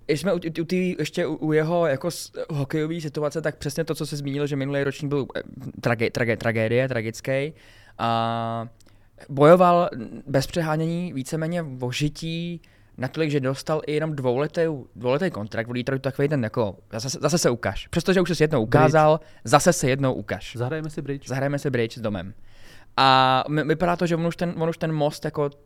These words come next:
Speaker 1: přešel v podstatě teďka, už tím letím, si myslím. Na druhou stranu je možná trochu škoda, že to byla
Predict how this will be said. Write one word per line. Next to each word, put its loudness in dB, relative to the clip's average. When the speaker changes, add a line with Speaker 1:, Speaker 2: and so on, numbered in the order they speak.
Speaker 1:
přešel -8
v -20
podstatě -6
teďka, -10
už -14
tím -4
letím, -8
si -10
myslím. -10
Na 6
druhou 6
stranu 2
je 2
možná 0
trochu -4
škoda, -2
že -4
to 0
byla 4